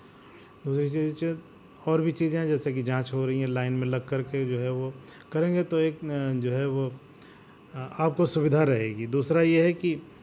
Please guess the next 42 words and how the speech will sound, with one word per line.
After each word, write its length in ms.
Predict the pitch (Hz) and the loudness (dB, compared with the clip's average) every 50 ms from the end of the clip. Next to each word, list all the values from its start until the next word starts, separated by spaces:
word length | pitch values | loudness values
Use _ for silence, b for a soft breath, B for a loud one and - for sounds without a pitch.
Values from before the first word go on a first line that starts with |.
| B B B B B B B B - - | B B B B B B B B -8 -6
अस्पताल 460 | 139 120 - 165 131 - 175 180 175 | -6 -2 -2 -2 2 4 4 4 4
के 140 | 160 175 180 | 4 4 4
भी 100 | 170 175 | 6 6
अपने 240 | 170 - - 170 165 | 4 4 2 -2 0
कुछ 200 | 160 165 139 123 | 0 -2 -2 0
नियम 360 | 139 147 147 156 156 156 156 | 0 0 2 2 2 0 0
हैं, 200 | 160 165 165 156 | -2 -4 -4 -6
इधर 180 | 135 117 131 139 | -4 0 0 2
उधर 220 | 139 135 143 139 | 4 4 2 2
गंदगी 420 | 131 135 131 131 131 135 131 139 | 2 2 2 2 2 2 2 2
ना 120 | 143 139 135 | 0 0 -2
फैलाएं, 460 | 135 135 131 127 123 131 135 139 143 | -4 -4 -4 -4 -2 -4 -4 -4 -6
अस्पताल 460 | 147 143 135 131 113 127 131 127 127 | -8 -8 -10 -8 -6 -4 -4 -4 -4
के 100 | 123 131 | -4 -2
जो 100 | 123 127 | -2 -2
नियम 360 | 123 123 127 131 131 131 131 | -2 0 -2 -2 -2 -2 -2
हैं 60 | 135 135 | -4 -4
उनको 200 | 131 123 131 120 | -4 -4 -6 -8
फॉलो 340 | - - 117 117 123 127 | -8 -8 -8 -6 -4 -4
करें। 280 | 120 - 127 123 147 - - - B B B B B B B B B B B | -4 -4 -6 -6 -6 -10 -12 -18 B B B B B B B B B B B
अभी 180 | 127 131 143 147 | -2 0 2 2
आने 220 | 139 135 139 151 | 2 2 2 0
वाले 220 | 156 160 156 165 156 | 0 2 2 2 2
भविष्य 360 | 139 143 160 160 - - 160 | 2 2 2 0 0 -2 -4
में, 240 | 165 170 170 175 175 | -4 -2 -2 -4 -4
अ, 240 | 165 170 160 135 127 127 - - | -6 -8 -6 -8 -8 -8 -10 -12
चिकित्सालय 560 | - 123 127 135 - - 143 135 135 139 147 | -10 -6 -6 -4 -4 -2 -2 -2 0 0 -2
में 180 | 147 151 147 | -2 -4 -2
जो 100 | 139 151 | -2 0
है 100 | 156 160 | 0 0
हमारे 240 | 147 135 135 135 131 | 0 -2 -2 -2 -2
सुरक्षा 460 | 123 - 123 120 117 - - 131 135 | -4 -4 -4 -6 -6 -6 -6 -6 -4
गार्ड 260 | 127 127 131 131 131 123 | -2 -2 -2 -2 -2 -2
जो 80 | 127 | -2
है 160 | 135 139 135 | -4 -4 -4
पूर्व 180 | 135 131 131 - | -4 -2 -2 -2
सैनिक 380 | 127 - 127 123 123 127 123 123 - - - - - - - - - 131 | -4 -4 -6 -6 -4 -6 -6 -8 -12 -20 -20 -20 -20 -20 -20 -16 -12 -12
इसको 200 | 117 - - 131 | -10 -6 -6 -6
टेक 280 | 120 127 139 127 123 | -4 -2 -4 -2 0
ओवर 180 | 139 139 143 131 | -2 -2 -2 -2
कर 160 | 139 143 127 | -4 -4 -4
लेंगे। 280 | 131 139 143 143 147 | -4 -4 -6 -6 -8